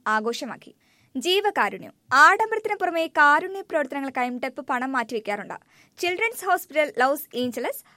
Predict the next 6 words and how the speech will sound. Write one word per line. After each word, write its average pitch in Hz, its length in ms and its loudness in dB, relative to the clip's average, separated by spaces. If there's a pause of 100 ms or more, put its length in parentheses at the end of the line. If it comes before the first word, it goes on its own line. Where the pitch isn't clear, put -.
(100)
വാർ 302 300 2
ചൈൽഡ് 370 420 -6
എന്നിവ 269 240 -4
ഉൾപ്പെടെ 247 320 -4
നിരവധി 294 400 -4
ഫൗണ്ടേഷനുകൾക്ക് 247 840 -4